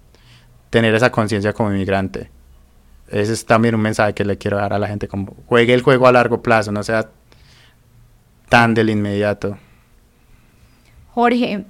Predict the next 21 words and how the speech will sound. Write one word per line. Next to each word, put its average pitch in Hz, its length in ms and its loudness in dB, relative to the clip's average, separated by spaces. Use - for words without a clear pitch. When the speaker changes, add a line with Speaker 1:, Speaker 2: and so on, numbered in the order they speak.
Speaker 2:
pues 226 220 0
nos 220 160 -2
encantó 220 360 -4
tenerte 226 360 -2
acá, 269 640 2
conversar, 226 800 0
conocer 214 400 -4
tu 220 140 -6
experiencia 208 640 -4
en 196 80 -2
Canadá. 214 680 0
Esperamos 226 840 2
que 202 800 -2
este, 240 720 -2
esta 247 200 -6
nueva 262 300 0
etapa 247 520 2
que - 120 -8
va 202 80 0
a - 20 2
arrancar 214 560 0